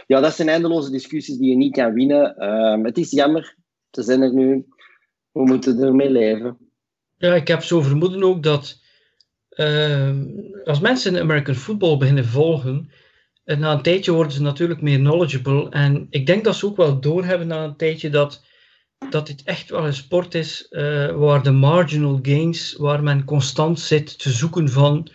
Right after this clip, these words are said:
Speaker 2: "Waar kan ik een edge hebben? Hé, is het nu in scouting of
Speaker 1: Ja.
Speaker 2: is het nu in." En uiteindelijk, ja, in principe doe je het natuurlijk, eh, de American way is ook normaal gezien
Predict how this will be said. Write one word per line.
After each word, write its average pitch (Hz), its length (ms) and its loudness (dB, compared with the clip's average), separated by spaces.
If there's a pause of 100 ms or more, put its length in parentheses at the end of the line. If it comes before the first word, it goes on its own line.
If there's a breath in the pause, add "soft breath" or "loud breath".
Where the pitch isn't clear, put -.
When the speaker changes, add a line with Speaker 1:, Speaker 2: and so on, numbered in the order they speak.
(500 loud breath)
Speaker 2:
"Waar 156 280 2
kan 147 180 0
ik 147 120 -2
een 135 220 0
edge 147 440 -4
hebben? 120 360 0
Hé, 139 80 -6
is 156 280 -4
het 143 200 -4
nu 139 80 2
in 135 80 0
scouting 165 600 -2
of 143 100 2
Speaker 1:
Ja. 156 80 6
Speaker 2:
is 135 120 4
het - 180 -8
nu 135 120 -2
in." 135 300 0 (560 loud breath)
En 139 500 2
uiteindelijk, 147 460 0
ja, 135 420 -2
in - 260 -10
principe 139 400 -6
doe 139 100 0
je 165 80 0
het - 80 -6
natuurlijk, 139 480 0
eh, - 380 -4
de 139 80 -2
American 143 420 4
way 143 140 4
is 139 200 2
ook 135 220 0
normaal 147 640 2
gezien 147 400 2